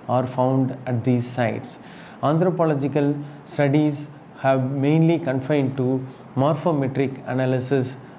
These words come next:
There is much more analysis we can undertake to better unravel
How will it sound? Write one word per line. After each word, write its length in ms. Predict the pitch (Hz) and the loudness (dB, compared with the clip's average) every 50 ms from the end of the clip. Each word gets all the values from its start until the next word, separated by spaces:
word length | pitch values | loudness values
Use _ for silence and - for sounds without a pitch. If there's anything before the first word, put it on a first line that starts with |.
| - | -2
There 160 | 127 131 135 147 | 0 2 2 2
is 160 | 139 - 135 | 2 0 0
much 320 | 131 135 165 180 - - 185 | 2 2 2 0 0 0 0
more 300 | 165 156 160 156 156 - | 2 2 2 0 -2 -4
analysis 600 | - 135 139 143 139 135 127 131 139 139 127 135 - | -4 -2 0 2 2 0 0 0 -2 -2 -2 -4 -6
we 160 | - 135 123 | -4 -4 -4
can 240 | 120 135 131 127 120 | -2 0 -2 0 0
undertake 500 | 123 127 131 131 123 127 131 131 127 123 - - - - - - - | 0 0 0 -2 0 0 0 0 0 -2 -6 -10 -16 -18 -20 -8 -2
to 280 | - 135 131 131 131 131 - - - - | 0 2 2 0 -2 -6 -10 -14 -10 -4
better 500 | 127 120 135 131 151 143 139 127 135 135 - - - | 0 0 0 2 2 2 2 0 0 -4 -8 -10 -4
unravel 720 | 143 131 135 131 135 135 131 127 117 123 127 127 127 | -2 0 2 2 2 2 2 2 2 2 0 0 0